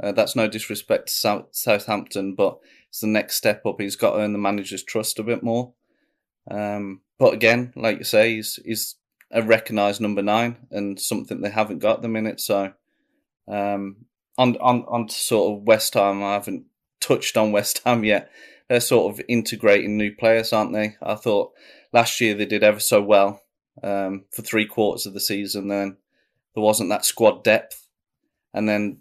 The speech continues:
this season they've added a few players. It's just how they're gonna integrate them into the,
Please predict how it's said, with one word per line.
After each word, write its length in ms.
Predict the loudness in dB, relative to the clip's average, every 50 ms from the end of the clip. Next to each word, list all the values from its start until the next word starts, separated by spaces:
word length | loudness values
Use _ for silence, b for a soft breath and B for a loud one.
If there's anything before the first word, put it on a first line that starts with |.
| _ _
this 180 | -4 -2 -2 0
season 460 | 2 2 2 2 0 -2 -4 -4 -2
they've 140 | -2 0 2
added 360 | 2 2 2 0 -2 -6 -8 -14 -20 _ _ _ _ _ _ _ _ -14
a 60 | -14
few 220 | -8 -4 -2 -2 -2
players. 460 | 0 0 2 4 4 2 2 -2 -6
It's 140 | -8 -8 -6
just 200 | -6 -8 -6 -4
how 200 | 0 0 0 2
they're 280 | 0 -2 -4 -4 -6
gonna 240 | -6 -6 -6 -4 -4
integrate 600 | -4 -6 -6 -6 -8 -6 0 2 2 2 2 2
them 220 | 0 -2 -2 -2 -4
into 260 | -6 -6 -6 -6 -4
the, 260 | -4 -4 -6 -6